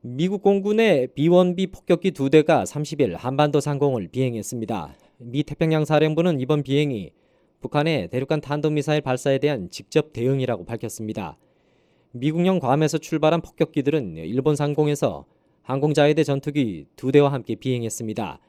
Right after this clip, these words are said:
이어 한국 영공에 진입한 폭격기는 한국 전투기들과 비행하다 오산 미군 비행장 상공을 저고도로 통과한 뒤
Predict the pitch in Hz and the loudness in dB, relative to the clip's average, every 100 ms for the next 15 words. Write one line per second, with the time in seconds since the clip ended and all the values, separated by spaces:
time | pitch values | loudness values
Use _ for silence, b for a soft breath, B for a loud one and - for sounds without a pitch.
0 | _ _ _ _ _ 139 170 127 147 165 | _ _ _ _ _ 2 4 4 0 2
1 | 175 160 160 170 170 143 - 147 160 147 | 2 2 2 2 2 0 -4 -4 -4 -8
2 | - - 151 160 160 98 73 _ - 135 | -8 -6 -4 -2 -4 -6 -14 _ -8 -6
3 | 147 - 131 139 151 143 143 139 135 139 | -6 -6 -4 -2 -2 -2 0 0 0 0
4 | 139 135 117 73 - _ _ _ _ - | 0 -2 -2 -6 -12 _ _ _ _ -8
5 | 117 165 143 107 131 151 160 160 135 143 | 0 0 0 -4 -4 -2 -2 -2 0 0
6 | 147 151 151 143 147 147 156 104 123 123 | 0 -4 -4 -8 -2 -2 -2 -4 -4 0
7 | 139 139 143 - 139 139 139 139 87 - | 2 2 0 -6 -4 -2 -2 -4 -6 -10